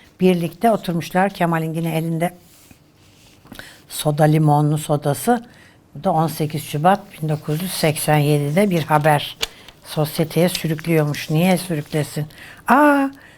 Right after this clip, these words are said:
sakın şaşırmayın, Kemal Sunal ağlatacak. Burada kimler var? Kiracı filminde kara mizah yapıyor. Yine bunlar sokağa atılmışlar galiba ailece. Kiracı filmini seyrettiniz mi? Hakikaten biraz,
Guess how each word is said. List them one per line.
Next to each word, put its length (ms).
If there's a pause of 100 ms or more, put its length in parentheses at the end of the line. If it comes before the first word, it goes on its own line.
sakın 380
şaşırmayın, 640
Kemal 440
Sunal 360
ağlatacak. 840 (640)
Burada 260
kimler 400
var? 240
Kiracı 460
filminde 640 (400)
kara 300
mizah 400
yapıyor. 640 (440)
Yine 120
bunlar 240
sokağa 400
atılmışlar 540
galiba 400
ailece. 560 (320)
Kiracı 420
filmini 320
seyrettiniz 600
mi? 80
Hakikaten 500 (420)
biraz, 300